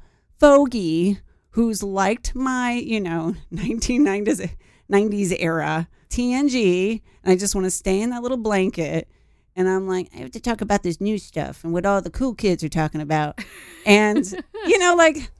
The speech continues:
Speaker 1: I haven't hated it. I don't, <laughs> I'm not one of those people that are like, "This is the worst thing.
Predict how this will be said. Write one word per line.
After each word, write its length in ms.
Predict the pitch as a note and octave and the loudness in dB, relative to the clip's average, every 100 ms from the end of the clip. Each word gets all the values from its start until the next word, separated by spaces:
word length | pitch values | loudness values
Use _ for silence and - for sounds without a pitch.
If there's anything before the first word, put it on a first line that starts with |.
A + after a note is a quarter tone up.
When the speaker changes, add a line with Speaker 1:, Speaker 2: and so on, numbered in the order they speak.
| _ _ _ | _ _ _
Speaker 1:
I 280 | A#3 C#4 A#3+ | 0 2 0
haven't 340 | - F3+ C3 G#2+ | -4 -10 -10 -16
hated 380 | - F3 G3+ E3 | -8 -2 -2 0
it. 220 | F3+ G3 | 0 0
I 140 | F#3+ | 0
don't, 200 | A3+ A#3+ - - - - - - | 0 -2 -4 -4 -6 -12 -20 -16
<laughs> 0 | - - - - - - | -12 -12 -16 -20 -14 0
I'm 120 | D4+ | 4
not 120 | D#4+ | 6
one 80 | D4+ | 4
of 40 | C4 | 2
those 120 | A#3 | 0
people 320 | B3+ G#3+ F#3 | 0 2 2
that 100 | F#3 | 2
are 60 | F3 | 0
like, 180 | F3+ | -2
"This 160 | G3 A3 | -6 -8
is 120 | C#4+ | -2
the 100 | C4 | 0
worst 300 | B3 C4 B3+ | 0 -2 0
thing. 460 | - B3+ A#3 F#3 E3 | 4 4 4 0 -2